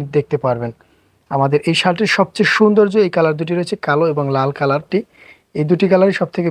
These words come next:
বেশি ভালো লাগে, যার জন্য এই দুটি কালার আমরা আপনাদেরকে ভিডিওতে দেখিয়ে দিচ্ছি। যাদের এই কালার দুটি ভালো লাগে, তারা আমাদের থেকে কালার দুটি নিতে পারেন। এবং অন্যান্য কালার যদি দেখতে চান, তাহলে আমাদের স্ক্রিনে দেওয়া নাম্বার এই মুহূর্তে বা WhatsApp-এ যোগাযোগ করবেন। এবং আমাদের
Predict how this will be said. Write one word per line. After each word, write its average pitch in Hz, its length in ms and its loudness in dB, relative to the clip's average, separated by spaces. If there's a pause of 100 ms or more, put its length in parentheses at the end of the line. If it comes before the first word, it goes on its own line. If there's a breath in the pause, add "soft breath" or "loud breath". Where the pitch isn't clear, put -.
বেশি 151 240 -4
ভালো 160 160 2
লাগে, 180 200 2
যার 151 160 0
জন্য 170 200 -4
এই 156 100 -8
দুটি 147 220 -2
কালার 156 240 0
আমরা 135 200 -4
আপনাদেরকে 135 440 -6
ভিডিওতে 131 280 -4 (100)
দেখিয়ে 135 260 -4
দিচ্ছি। 131 240 -6 (760 soft breath)
যাদের 135 340 0 (520)
এই 160 140 0
কালার 185 220 4
দুটি 208 220 0
ভালো 185 140 0
লাগে, 214 180 -4
তারা 160 180 2
আমাদের 151 260 -4
থেকে 180 200 -2
কালার 151 240 0
দুটি 156 200 -6
নিতে 156 180 -2
পারেন। 180 220 0
এবং 143 180 0
অন্যান্য 151 300 0
কালার 180 240 4
যদি 185 140 -4 (100)
দেখতে 180 240 -6
চান, 202 120 0 (520 soft breath)
তাহলে 160 280 2
আমাদের 156 220 4 (140)
স্ক্রিনে 180 280 0
দেওয়া 180 140 4
নাম্বার 170 240 4
এই 160 80 0
মুহূর্তে 156 260 -2
বা 160 100 2
WhatsApp-এ 165 400 -4
যোগাযোগ 170 300 -2 (100)
করবেন। 180 320 0
এবং 147 140 0 (1800)
আমাদের 139 320 2